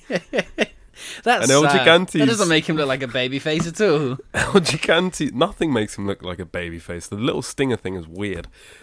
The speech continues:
Speaker 2: El Gigante is ch-, probably cheaper than RoboCop, right?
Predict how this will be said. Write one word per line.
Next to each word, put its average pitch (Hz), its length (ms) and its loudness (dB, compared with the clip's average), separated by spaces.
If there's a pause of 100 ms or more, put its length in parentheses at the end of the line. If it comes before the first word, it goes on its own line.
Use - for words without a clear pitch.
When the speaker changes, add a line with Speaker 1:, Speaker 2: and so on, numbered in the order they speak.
(180)
Speaker 2:
El 160 160 4
Gigante 147 720 0
is 101 480 -6 (760)
ch-, - 160 -6
probably 131 220 -2
cheaper - 380 -2
than 87 180 -6
RoboCop, 71 640 -12
right? 113 240 0